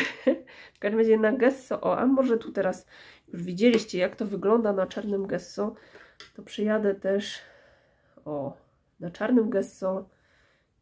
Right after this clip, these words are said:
No to ta farba, y, łapie tutaj zdecydowanie lepiej. No to jest też takie logiczne, nie?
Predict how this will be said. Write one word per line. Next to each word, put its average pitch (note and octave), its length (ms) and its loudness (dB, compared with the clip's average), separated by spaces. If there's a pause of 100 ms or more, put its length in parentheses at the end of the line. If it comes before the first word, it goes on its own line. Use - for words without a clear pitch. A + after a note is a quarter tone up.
(140)
No E3+ 120 -8
to F#3 140 -8
ta F3+ 140 -6
farba, F3+ 600 -2 (180)
y, - 20 -6
łapie G3 340 2
tutaj F#3+ 340 -2
zdecydowanie G3 800 2
lepiej. F#3 580 -2
No G3+ 120 -6
to G3 120 -8
jest G3 140 -6
też F#3+ 140 -10
takie F#3 220 -8
logiczne, G3 500 -4
nie? F3 160 -6